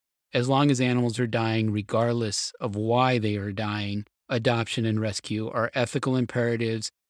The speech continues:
and also to our regular discussions on this podcast, celebrating communities that ban the retail sale of purposely bred dogs and cats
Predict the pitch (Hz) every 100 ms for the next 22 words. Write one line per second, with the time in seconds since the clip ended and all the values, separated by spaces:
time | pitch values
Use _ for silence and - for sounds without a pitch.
0 | _ _ - 123 120 123 117 135 120 120
1 | 113 - 117 113 120 135 107 110 107 107
2 | 107 110 - 120 131 143 147 131 123 117
3 | - - 107 - 107 113 104 104 - 113
4 | 110 - 117 104 - - - 143 143 120
5 | 117 110 107 113 107 104 104 101 101 95
6 | - _ _ _ _ - 113 104 117 117
7 | 117 113 107 107 113 104 - 107 98 98
8 | 95 113 110 98 - - _ _ _ _
9 | - 127 120 - 110 113 107 101 104 101
10 | - 101 - 104 95 -